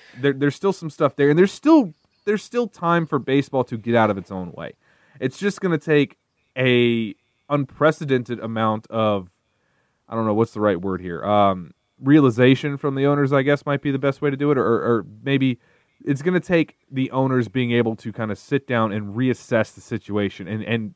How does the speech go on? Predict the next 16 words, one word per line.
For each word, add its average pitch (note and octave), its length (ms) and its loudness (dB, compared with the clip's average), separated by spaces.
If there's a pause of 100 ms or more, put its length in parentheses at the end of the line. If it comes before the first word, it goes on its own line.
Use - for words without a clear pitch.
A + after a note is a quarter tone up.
look D3+ 260 2 (160)
beyond C3 600 4
the A#2+ 100 -2
scope - 420 2
of G#2+ 160 0
just A2+ 380 -2 (260)
"Well, B2+ 140 6
I A#2+ 100 8
want A#2+ 220 6
every A2 180 4
penny G#2 260 -6
possible, F#2 540 -2
and F2 100 -8
I F#2+ 80 0
don't G2+ 140 0
wanna," G#2 220 -2